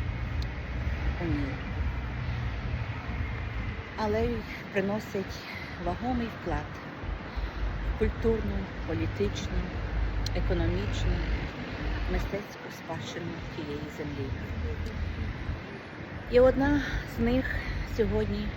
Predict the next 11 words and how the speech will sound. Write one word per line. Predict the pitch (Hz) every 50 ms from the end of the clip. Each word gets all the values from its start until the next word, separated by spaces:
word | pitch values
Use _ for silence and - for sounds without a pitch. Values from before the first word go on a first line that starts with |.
| - -
покидає | 185 180 - 185 - 180 185 185 185 175
нашу | 170 165 170 165 - - - - - - - - - - - - - - - - - - - - - - - - - - - - - - - - - - - - - - - - - - - - - - 202 190 185
землю, | 190 185 180 170 160 170 165 165 - -
нашу | 208 202 202 220 220 - - 208 196 - - -
Україну. | 185 175 170 170 160 - - 151 170 170 - - - - - - - - - - - - - - - - - - - - - - - - - - - - - - - - - - - - - - - - - - - - - - - - - - - - - - - - - - - - - - - - - - - - - -
Таїсія | 202 185 190 208 226 240 - - - 208 196 196 196 196 190 - - - - 151 160
Йосипівна | 175 180 - - - - - 180 - - - - - - - - - - - - 160 170
Литвиненко, | 165 - - - 170 160 151 135 - - - - - - - - - - - - - - - - - - - - - - - -
народна | 190 196 247 269 262 247 233 - 208
артистка | 214 - - 196 185 - - - 175
України, | 170 165 165 - - 170 156 147 147 - 120 117